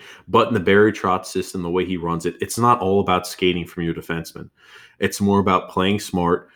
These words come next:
making sure you're conservative in your effort as well. Obviously, they asked their defensemen to try to contribute a little bit more to the offense this season, which we talked about.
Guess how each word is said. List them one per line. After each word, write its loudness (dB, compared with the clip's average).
making 2
sure 4
you're 0
conservative 4
in -2
your -2
effort -2
as -4
well. 0
Obviously, 4
they 2
asked -2
their 2
defensemen -2
to -2
try 0
to 2
contribute 0
a 0
little 2
bit 2
more 2
to -4
the 2
offense -2
this -2
season, -2
which -2
we 0
talked -2
about. -2